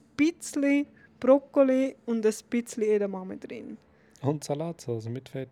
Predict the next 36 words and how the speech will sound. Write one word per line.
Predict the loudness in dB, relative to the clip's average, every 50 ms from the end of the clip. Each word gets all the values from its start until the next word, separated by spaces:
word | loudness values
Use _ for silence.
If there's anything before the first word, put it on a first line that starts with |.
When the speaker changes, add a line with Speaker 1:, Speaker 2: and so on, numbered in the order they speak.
| _ -4
Speaker 1:
Und | -2 -2 -2 -2
Salatsauce | 0 2 6 8 10 8 8 6 4 6 6 6 6 4 2
mit | 2 0 -2 -2
Öl. | -4 -4 -4 -6 -8 -10 -12 -14 -16 -20 -20 -20 -20 -20 _ _ _ _ -20 -20 -20 _ _ _ _ _ _ _ _
Und | -2 0 2
das | 2 0 -2
ist | -4 -6 -2 2
einfach, | 4 4 4 2 0
für | 0 0
mich | 0 0 0
ist | -2 -4
das | -8 -8 -6
so | -4 -4
ein | -2
riesen | -2 -2 -2 -2 -4 -6
Fail. | -4 -2 -2 0 0 0 -2 -2 -4
Ich | -4 -2
meine, | 0 0 2
ich | 2
wollte | 2 4 4 4 2
Gemüse | 0 -2 -2 0 2 4 4 4 2 2
essen, | 2 2 2 0 -2
ich | -4
bestelle | -6 -4 2 2 4 4
mir | 4 2
einen | 0 -2
Salat, | -2 0 2 2 2 2 2 0 -4
um | -4
eigentlich | -4 -4 -6 -8 -12 -10
Gemüse | -6 -4 -4 -2 -2 -2
essen. | -2 -2 -4 -6 -6 -6 -6 -6 -6 -6
Speaker 2:
Das | -6 -6 -4
passiert | -4 -4 -4 0 0 0 0 0 -2
immer | -2 0 0 -2 -2
wieder | -2 -2 -4 -4
mal. | -4 -4 -6 -8